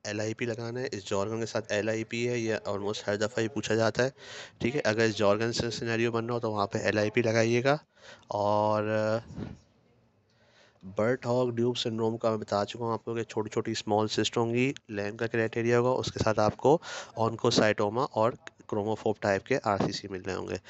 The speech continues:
अच्छा, एलसीएच में क्या होता है? एलसीएच में हमारे पास bizarre शेप सिस्ट होती हैं, bizarre शेप सिस्ट होती हैं और थिकर सिस्ट होती हैं। लैम में क्या होगा? लैम में आपके पास, अ, ट्यूबरस स्क्लेरोसिस के साथ होगा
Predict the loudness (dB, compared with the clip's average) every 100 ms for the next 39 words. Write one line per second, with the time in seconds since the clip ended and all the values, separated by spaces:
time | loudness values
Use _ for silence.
0 | -14 -14 -6 -2 -2 -2 -2 0 0 0
1 | 0 -2 -2 -2 0 -2 -4 -6 -8 -12
2 | -10 -8 -6 -4 -4 -6 -10 -12 -12 -6
3 | -2 0 0 -2 -4 -8 -8 -10 -10 -10
4 | -12 -10 -12 -14 _ _ _ _ _ _
5 | _ _ _ _ -12 -8 -6 -6 -6 -6
6 | -8 -8 -8 -6 -8 -6 -4 -4 -6 -10
7 | -6 -6 -6 -8 -4 -6 -6 -8 -6 -6
8 | -6 -8 -8 -12 -20 -16 -10 -6 -4 -4
9 | -4 -4 -4 -2 0 0 -2 -4 -4 -6
10 | -6 -8 -2 -2 -2 -8 -6 -4 -4 -4
11 | -4 -6 -6 -8 -8 -8 -10 -8 -6 -4
12 | -4 -6 -8 -6 -4 -2 -2 -4